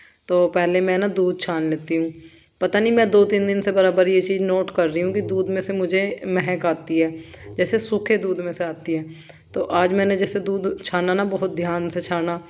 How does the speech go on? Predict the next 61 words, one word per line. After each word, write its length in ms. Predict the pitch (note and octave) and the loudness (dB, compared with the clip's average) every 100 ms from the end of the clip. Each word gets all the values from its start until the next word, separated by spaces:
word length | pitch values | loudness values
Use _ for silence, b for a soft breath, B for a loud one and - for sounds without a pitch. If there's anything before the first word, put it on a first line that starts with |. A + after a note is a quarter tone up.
| B B B B - | B B B B -2
तो 80 | |
मैंने 220 | F#3 F#3 F#3 | 0 2 2
देखा 300 | F3+ F3+ F#3 | 0 2 0
इसमें 300 | F3+ G3 F#3+ | 0 0 -2
ना 100 | G#3 | -2
सूखे 360 | G#3 G3+ G#3+ | -4 -2 0
दूध 260 | G3+ G3 F#3 | 2 -2 0
के 80 | F#3 | 2
जो 100 | F#3 | 4
बारीक 240 | F#3 F3+ | 4 4
बारीक 280 | F3+ F3+ F3+ | 2 0 2
कण 180 | F#3+ F3+ | 2 2
हैं 80 | |
वो 140 | F3 F3+ | 0 0
दिखाई 340 | F3 F3 E3+ | -2 0 0
दे 140 | D#3+ D#3+ | 2 2
रहे 120 | D#3+ | 2
थे। 180 | E3+ F3 B B B B B | -2 -6 B B B B B
और 160 | F#3 F#3 | 2 2
मुझे, 560 | F#3+ F3+ G3+ G3 - - - | 4 4 4 2 -4 -12 -4
मुझे 240 | F3+ F#3 | 0 2
है 60 | G3 | 2
ना 120 | G3 | 4
रात 300 | F#3+ F#3+ F#3+ | 4 4 2
के 100 | G3+ | 0
धरे 200 | F#3 F#3 | 4 4
हुए 160 | F#3 F3+ | 6 4
दूध 260 | F#3 F3+ | 4 0
में 220 | F3+ F#3 | 2 2
या 140 | F#3 F#3 | 2 2
बासी 380 | F3 F3+ - F#3+ | 2 0 0 0
रोटी 340 | F#3 F3+ F#3 | 0 -2 0
हुई 420 | F3+ F3+ F#3 F#3 B B B B - | 0 2 -2 -4 B B B B 0
या 100 | F3+ | 4
रात 260 | F3+ E3+ | 4 4
भर 160 | F3 F3 | 2 2
का 140 | F3+ | 2
दूध 360 | E3+ F#3 F#3 F3+ | 2 2 2 2
हुआ, 520 | F3 F3 F3+ F#3 F3+ B B B - | 2 2 0 -2 -10 B B B -2
मतलब 260 | F#3+ F#3+ | 0 4
रात 160 | G#3 G#3 | 4 4
भर 200 | F#3+ G#3 | 4 0
की 120 | G#3+ | 0
कोई 200 | A3 A3 | 2 4
भी 120 | G#3+ | 4
चीज़ 240 | A3 A#3 G#3 | 0 -2 0
धरी 220 | F#3 G3 | 2 2
हुई 180 | G3 F#3+ | 0 -2
हो 100 | F#3+ | -2
ना, 120 | A3+ | -2
सब्जी 340 | G#3+ F#3+ F3+ | -4 -4 -4
भी 120 | F#3 F3+ | -2 -2
हो, 80 | |
तो 100 | F3 | -2
मुझे 300 | G3+ G#3 G#3+ | -2 -2 -2
महक 320 | G3+ G3 F#3+ F#3 | -4 -4 -4 -6
आती 320 | E3 E3 F3 | -10 -4 0
है, 80 | F3 | 2
पता 300 | F3 E3+ F3 | 2 0 0
नहीं 160 | F#3 | 0
क्यों। 260 | - F#3+ | -2 -2